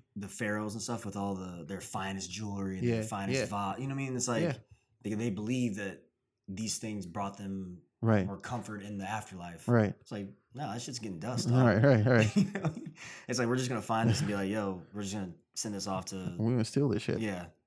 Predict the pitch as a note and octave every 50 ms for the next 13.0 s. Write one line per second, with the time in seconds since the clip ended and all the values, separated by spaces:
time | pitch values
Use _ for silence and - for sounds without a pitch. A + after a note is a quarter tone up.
0 | _ _ - G#2+ A2+ G#2 G2+ G#2+ G#2+ A#2 B2 A2+ G2+ - - - - - - C3+
1 | D3 D3 B2 C3+ B2+ B2 A2+ G#2+ G#2 G#2+ G#2+ G#2+ G#2+ F#2 G#2+ G2+ - C3 C#3 D3
2 | C#3+ C3 A#2 A#2 A#2 C3 C3 A#2 A2+ A2 G#2+ A2 A2 A2 A2 A#2 A#2 A2 A2 G#2
3 | G2+ G#2 A#2 - - - - - E3+ B2 A#2+ G#3 G#3 - - - - - - -
4 | F#3 D#3+ - - D3+ D3+ - - - C#3 A#2+ - - - C3 B2+ - - B2+ B2+
5 | - A#2 C3 - - C3 A2 - _ _ _ _ - C3+ B2+ - C3 C3 A#2 A2
6 | C#3+ - - C#3 C3 - - C3+ C3 A#2+ C#3 D3+ D#3+ D#3 - D#3+ C#3 A#2+ A#2+ -
7 | E3 - - A#2 A2 A2+ B2+ B2 - - - _ _ _ - A#2 B2 G2 A#2 A2+
8 | - - - _ - _ _ _ _ _ _ _ _ _ - - C3 B2 G#2+ A2+
9 | C3 B2 - - - D#3+ G3+ G3+ - - B2+ A2+ G#2+ A#2 B2+ - - _ _ _
10 | _ _ _ _ _ _ _ _ _ _ - B2+ B2 A#2 G#2+ G2+ - _ _ _
11 | _ - - B2 A#2 - - C#3+ D#3+ E3 D#3+ D#3+ C3+ A#2+ A#2 A2+ G#2+ A#2 A#2 A2
12 | B2 A#2+ A2+ G#2 G#2+ - _ - C#3+ B2+ C#3+ D#3+ G3 G#3 D#3 A#2+ - - - -